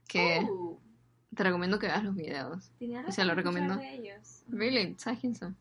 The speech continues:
Speaker 2: Sí.
Speaker 1: Por Houhei.
Speaker 2: I'm not sure.
Speaker 1: ¿Por cuál canción?
Speaker 2: No sé.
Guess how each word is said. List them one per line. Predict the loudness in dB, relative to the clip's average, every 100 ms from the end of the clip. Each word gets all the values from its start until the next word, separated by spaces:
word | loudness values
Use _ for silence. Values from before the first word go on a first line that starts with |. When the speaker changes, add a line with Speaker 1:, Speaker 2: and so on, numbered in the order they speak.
| _ -12
Speaker 2:
Sí. | -10 -10 -14 _ _ _ _ _
Speaker 1:
Por | -2 0
Houhei. | 2 0 0 -4 -6 -10 -14 _ _ _ _ _ _ -14
Speaker 2:
I'm | -12 -10
not | -10 -12
sure. | -16 -16 -16 -20 _ _ _ _ _ _ -14 -12 -10 -10 -14 -18 -20 -20 -20 -20 -8
Speaker 1:
¿Por | -2 0
cuál | 0
canción? | 0 -4 -4 -8 -8 -6
Speaker 2:
No | -6 -6
sé. | -10 -12